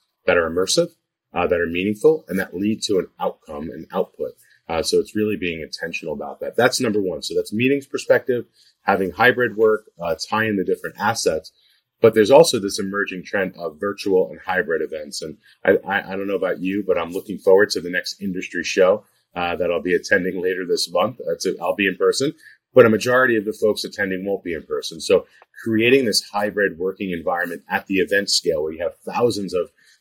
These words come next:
participants, each, uh, accessing the technology and the content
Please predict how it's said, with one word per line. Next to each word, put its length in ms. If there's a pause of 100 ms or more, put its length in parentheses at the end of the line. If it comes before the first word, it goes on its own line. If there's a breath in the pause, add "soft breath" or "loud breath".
participants, 840
each, 380
uh, 200 (100)
accessing 560
the 120
technology 580
and 100
the 160
content 380